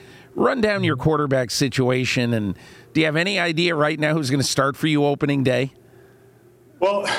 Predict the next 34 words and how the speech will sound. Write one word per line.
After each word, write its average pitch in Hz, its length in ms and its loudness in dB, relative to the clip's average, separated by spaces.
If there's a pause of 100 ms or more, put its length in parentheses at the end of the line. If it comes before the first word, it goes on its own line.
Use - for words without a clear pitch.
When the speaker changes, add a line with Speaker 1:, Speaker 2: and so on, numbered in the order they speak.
Speaker 2:
<laughs> - 200 -10
it's - 400 -4
a 156 60 0
great 147 280 0
question, 151 380 -2
Peter, 147 260 -2
'cause 143 200 -2
it's 143 160 -4
one 160 100 0
of 147 100 -4
the 156 60 -6
things 147 160 -2
that, 131 240 -2
uh, 135 200 -2 (260)
is 180 100 0
really 208 220 2
driving 160 480 -2
us 143 180 -4
this, 147 220 -4
this, 147 300 -4
this, 147 260 0
uh, 147 40 2
off 135 480 -2
season 139 360 0
as 123 120 -6
far 139 300 0
as - 400 -10
our 147 100 -2
personnel 147 520 0
department 143 380 -2
and 131 100 -4
our 127 100 -6
coaching 139 320 -2
department. 131 580 -4